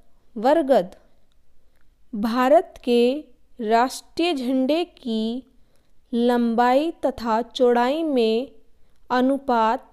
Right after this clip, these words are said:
कितना होता है? आंसर, तीन अनुपात दो। भारत का राष्ट्रीय गान किसने लिखा?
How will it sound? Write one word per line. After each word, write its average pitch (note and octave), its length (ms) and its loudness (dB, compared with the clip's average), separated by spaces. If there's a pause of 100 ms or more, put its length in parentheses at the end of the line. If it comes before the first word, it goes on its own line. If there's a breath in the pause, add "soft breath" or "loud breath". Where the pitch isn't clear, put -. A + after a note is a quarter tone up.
(260)
कितना C4+ 440 -2
होता D#4+ 420 -2
है? C4 300 -4 (1000)
आंसर, C4+ 760 -2 (840)
तीन E4 300 2
अनुपात B3+ 680 -2
दो। C#4 520 2 (1040)
भारत C4 640 -2
का B3 400 0 (400)
राष्ट्रीय B3+ 520 -2
गान B3 560 -2 (300)
किसने D4+ 440 -4
लिखा? F4+ 440 -4